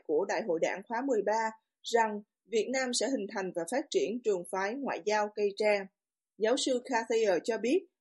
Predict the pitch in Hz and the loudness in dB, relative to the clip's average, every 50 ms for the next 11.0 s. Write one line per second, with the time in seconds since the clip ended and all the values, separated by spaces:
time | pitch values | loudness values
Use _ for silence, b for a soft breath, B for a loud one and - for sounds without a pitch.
0 | _ _ 233 233 214 254 277 269 269 269 - 277 330 320 - 254 196 170 170 - | _ _ -2 -2 0 0 0 0 -2 -2 -2 -4 -4 -2 -2 -2 -2 0 -2 -4
1 | 254 233 285 285 226 175 165 196 180 170 139 147 185 220 240 240 233 - 247 240 | -4 -4 0 0 0 0 0 -2 -2 -2 -2 -2 0 0 0 0 0 0 -2 -2
2 | 240 - 240 233 233 226 226 - _ _ _ - 196 185 180 220 233 247 247 311 | 0 0 0 0 0 -2 -6 -10 _ _ _ 4 6 6 6 6 6 2 0 0
3 | 330 285 - - - - 240 277 277 285 262 254 247 285 302 302 - - 262 254 | -2 -4 -4 -4 -4 -4 -4 -2 -2 -2 -4 -2 0 -2 -2 0 2 4 4 4
4 | 214 190 156 107 - 214 277 277 269 247 240 226 214 - - 277 - - 190 196 | 4 2 0 0 0 -4 -4 -2 0 0 0 0 -2 -2 -2 -2 -2 0 0 0
5 | 208 208 190 135 101 - - 226 208 233 277 - 285 294 294 - 254 233 247 294 | 2 2 2 2 2 0 -2 -6 -6 -4 -2 0 0 0 0 2 2 2 2 2
6 | 302 269 185 156 127 - - _ _ _ - 190 190 226 220 220 214 - 294 320 | 0 0 0 0 -2 -4 -8 _ _ _ -8 -2 2 2 2 2 2 0 -2 -2
7 | 311 - 269 277 330 294 285 196 - - - 226 254 269 254 247 240 220 190 165 | 0 -2 -2 -2 0 2 2 2 0 -2 -2 0 0 0 0 0 0 0 0 0
8 | - - - 214 190 170 170 240 240 285 311 - - 254 240 226 220 220 233 226 | -2 -2 -2 -2 -2 -2 -2 0 0 0 -2 -2 -2 -2 -2 -2 -2 -2 -4 -2
9 | 226 240 220 151 113 - 196 214 - 240 233 233 240 - 247 277 - - - 202 | -2 -2 -2 -2 -2 -2 -2 -2 -2 -4 -8 -4 4 6 6 6 6 4 -4 -6
10 | 196 220 226 226 214 - 208 190 156 156 175 190 220 240 - 240 233 220 214 | -4 -4 -6 -8 -4 -2 -2 -2 0 -2 -2 -4 -4 -2 0 0 0 0 -2